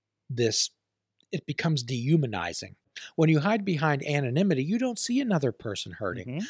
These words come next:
Speaker 1: You don't see another person crying. You don't, you don't have no idea what their life circumstances are and how vicious and cruel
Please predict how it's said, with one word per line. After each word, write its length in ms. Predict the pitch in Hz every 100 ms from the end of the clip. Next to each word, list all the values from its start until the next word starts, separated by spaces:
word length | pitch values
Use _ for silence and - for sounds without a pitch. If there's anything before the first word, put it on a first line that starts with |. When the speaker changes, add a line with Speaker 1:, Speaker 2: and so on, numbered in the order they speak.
| - -
Speaker 1:
You 100 | 220
don't 180 | 233
see 200 | - 247
another 260 | 254 196 135
person 480 | - 120 101 113 101
crying. 540 | - 107 98 87 92 _ - - -
You 140 | 233
don't, 320 | 247 226 196
you 120 | 208
don't 120 | 262 214
have 160 | 190
no 240 | 185 202 196
idea 280 | 180 196
what 160 | 180 170
their 140 | 175
life 240 | 165 165 156
circumstances 960 | - 226 254 202 - 98 95 - 92
are 300 | 95 85 - _ _ _ - -
and 420 | 143 131 123 120 -
how 300 | - - 139
vicious 460 | 131 214 - 180 -
and 120 | 123
cruel 460 | - 220 247 175